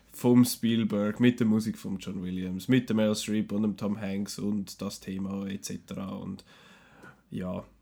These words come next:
das ist, eben, es ist ein guter Film. Ich habe nicht erwartet, dass der schlecht wird, aber es ist jetzt nicht, ich bin jetzt nicht euphorisch, aber ja, das sind die Filme, wo ich finde, eben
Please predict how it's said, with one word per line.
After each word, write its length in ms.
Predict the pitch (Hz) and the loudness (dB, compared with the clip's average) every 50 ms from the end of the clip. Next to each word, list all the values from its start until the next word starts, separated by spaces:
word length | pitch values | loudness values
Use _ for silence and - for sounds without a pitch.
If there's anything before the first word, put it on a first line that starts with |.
| _ _ _ _ _ _ - - | _ _ _ _ _ _ -16 -12
das 120 | 120 - 139 | -4 -2 0
ist, 240 | 139 - - - - - 196 | 0 0 -2 -6 -4 -4 -2
eben, 160 | 202 214 180 | 2 2 2
es 140 | 151 143 170 | 4 4 2
ist 100 | 143 165 | 2 2
ein 140 | 156 151 | 2 2
guter 340 | 139 143 147 143 - - 127 | 4 4 4 4 4 2 0
Film. 180 | 135 151 151 139 123 | 2 2 2 2 2
Ich 40 | |
habe 120 | 131 127 127 | 2 2 2
nicht 100 | 123 117 | 2 0
erwartet, 500 | 113 107 107 107 104 104 - 113 101 - | -2 -2 -2 -2 -4 -4 -6 -8 -10 -10
dass 120 | 101 - | -10 -8
der 100 | - 101 | -8 -8
schlecht 460 | - - 104 98 101 - - - - | -6 -4 -4 -4 -4 -6 -8 -6 -4
wird, 200 | 107 104 95 - | -4 -4 -4 -4
aber 120 | 92 95 98 | -8 -8 -8
es 80 | 107 110 | -8 -8
ist 60 | 113 | -6
jetzt 180 | 104 98 - - | -6 -6 -6 -4
nicht, 100 | 101 101 | -6 -6
ich 120 | 104 - | -6 -6
bin 120 | - 101 101 | -6 -6 -6
jetzt 120 | 101 - | -6 -6
nicht 160 | 101 95 - - _ _ _ _ | -8 -10 -10 -14 _ _ _ _
euphorisch, 720 | - 104 101 104 - - 110 98 98 101 90 101 98 - - | -8 -6 -6 -6 -6 -6 -4 -4 -2 -4 -4 -4 -6 -8 -10
aber 160 | - - - - - _ _ - | -12 -14 -16 -16 -18 _ _ -12
ja, 180 | 101 95 95 101 | -10 -10 -10 -10
das 180 | - - - - | -10 -10 -8 -4
sind 200 | 110 107 - 120 | -4 -2 0 0
die 100 | 117 120 | 0 2
Filme, 360 | - 123 120 123 139 135 123 | 4 6 8 8 8 6 6
wo 80 | 120 120 | 4 4
ich 160 | 120 120 123 | 4 2 2
finde, 280 | - 127 113 113 107 101 | 0 0 0 0 0 0
eben 220 | 117 117 123 113 | 2 2 2 2